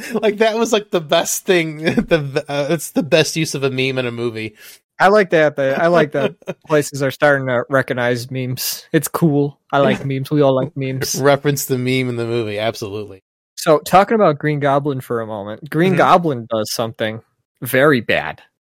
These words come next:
Speaker 1: Ah.
Speaker 2: It's very bad in the movie. Now,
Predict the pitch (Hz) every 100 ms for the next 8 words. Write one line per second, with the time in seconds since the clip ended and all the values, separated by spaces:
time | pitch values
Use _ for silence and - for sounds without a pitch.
0 | _ _ - 170 160 160 151 180 185 147
1 | 120 113 117 98 104 139 123 95 107 _
2 | _ - - - 170 156 143 104